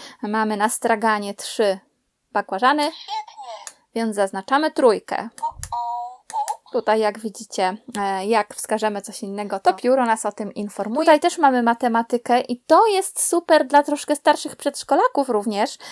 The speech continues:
Speaker 1: bo musi obliczyć, ile to jest osiem odjąć sześć i zaznaczyć poprawne obrazki, gdzie mamy tutaj, e, dwójeczkę w tych obrazkach. Domowe obowiązki to są kolejne strony,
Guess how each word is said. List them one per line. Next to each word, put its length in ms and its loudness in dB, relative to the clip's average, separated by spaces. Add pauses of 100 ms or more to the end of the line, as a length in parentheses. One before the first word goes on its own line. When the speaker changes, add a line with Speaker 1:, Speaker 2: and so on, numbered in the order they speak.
(220)
Speaker 1:
bo 180 10
musi 360 2
obliczyć, 680 2
ile 180 6
to 100 2
jest 160 0
osiem 280 -4
odjąć 360 -4
sześć 380 2 (280)
i 160 0
zaznaczyć 640 2
poprawne 1000 4 (240)
obrazki, 720 4
gdzie 280 -4
mamy 280 -4
tutaj, 520 -4
e, 140 -6
dwójeczkę 680 -4
w 180 -10
tych 180 -2
obrazkach. 600 4 (300)
Domowe 520 6
obowiązki 680 4
to 100 -8
są 240 -6
kolejne 560 2
strony, 640 2